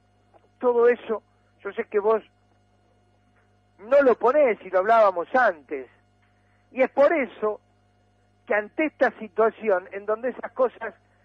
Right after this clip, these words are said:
deberían tenerse en cuenta, no se tienen en cuenta, y por eso lo hablábamos antes, es ganar o ganar. Y entonces cuando es ganar o ganar, por todo esto el empate es como que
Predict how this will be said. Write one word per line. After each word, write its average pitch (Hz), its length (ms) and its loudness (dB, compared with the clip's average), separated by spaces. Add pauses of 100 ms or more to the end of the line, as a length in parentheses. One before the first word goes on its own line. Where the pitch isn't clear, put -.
(220)
deberían 262 640 0
tenerse 220 460 -6
en 208 80 -12
cuenta, 175 520 -4 (600)
no 220 100 -14
se 233 140 -6
tienen 240 420 -10
en 196 120 -12
cuenta, 247 320 -2
y 214 40 -4
por 226 160 -4
eso 226 220 -2
lo 202 100 0
hablábamos 208 440 0
antes, 247 380 -2
es 185 100 -8
ganar 226 320 -2
o 196 80 0
ganar. 190 500 -2 (1600)
Y 240 120 -2
entonces 226 400 0
cuando 220 220 2
es 226 100 2
ganar 233 360 2
o 185 80 2
ganar, 220 380 2
por 202 180 -2
todo 240 280 4
esto 226 240 0
el 220 100 -2
empate 226 540 -2
es - 80 -8
como 220 340 -4
que 233 260 0